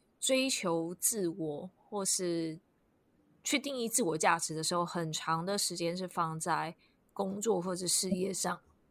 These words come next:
就是这件事还蛮有感觉的。尤其是之前，呃，又有另外一篇文章在讨论，就是如果从你身上拔除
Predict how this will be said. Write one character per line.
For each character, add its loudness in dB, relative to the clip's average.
就 6
是 8
这 4
件 6
事 2
还 4
蛮 2
有 0
感 -2
觉 -8
的。 -10
尤 0
其 2
是 4
之 2
前， 0
呃， 6
又 10
有 10
另 0
外 12
一 2
篇 0
文 4
章 6
在 4
讨 0
论， 2
就 2
是 6
如 4
果 6
从 2
你 0
身 -2
上 2
拔 12
除 2